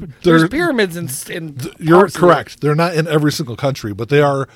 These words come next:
Speaker 2: There are pyramids. There's a, you can go online. There's a map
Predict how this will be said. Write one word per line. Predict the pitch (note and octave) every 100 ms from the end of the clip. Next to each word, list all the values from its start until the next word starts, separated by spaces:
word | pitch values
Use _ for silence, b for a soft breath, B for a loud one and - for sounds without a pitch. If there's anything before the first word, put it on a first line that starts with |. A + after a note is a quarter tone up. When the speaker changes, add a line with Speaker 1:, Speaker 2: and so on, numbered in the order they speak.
| b -
Speaker 2:
There | C3+
are | D3+
pyramids. | C#3 - E3+ C3 A2+ A2
There's | D#3+ F3
a, | F3
you | G3+
can | A#3+
go | E3+
online. | C3 C#3 C#3+
There's | G#2
a | G#2
map | C3 C3+ C2+